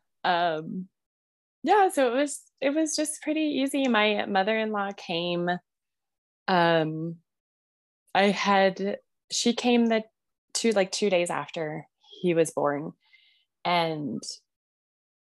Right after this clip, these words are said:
reflecting on that, after, after she left, I had told my husband, I said, "Okay, like, we wanted to have a third already."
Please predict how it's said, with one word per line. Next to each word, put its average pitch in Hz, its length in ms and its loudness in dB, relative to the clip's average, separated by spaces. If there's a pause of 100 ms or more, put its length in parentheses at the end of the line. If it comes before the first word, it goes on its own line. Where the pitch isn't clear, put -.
(340)
reflecting 185 800 0
on 175 220 -2
that, 143 420 -6
after, 160 760 -2
after 170 300 -6
she 165 260 -2
left, 151 460 0
I 151 80 -6
had 151 200 -12
told 156 220 -4
my 147 220 -8
husband, 156 260 -8
I 151 60 -12
said, 156 240 -8 (720)
"Okay, 160 440 -4
like, 156 200 -6
we 165 100 2
wanted 160 320 0
to - 60 -12
have 147 180 -4
a 151 60 -2
third 151 340 4
already." 151 400 4